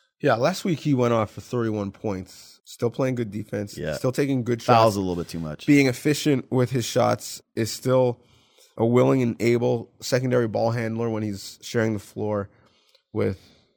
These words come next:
Speaker 1: Kyle and or Fred. He, I think, more than the record,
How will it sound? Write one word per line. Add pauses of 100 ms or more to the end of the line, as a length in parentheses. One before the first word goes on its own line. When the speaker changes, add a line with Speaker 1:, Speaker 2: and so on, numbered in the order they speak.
(280)
Speaker 1:
Kyle
and
or
Fred. (680)
He, (880)
I
think,
more
than (520)
the (640)
record,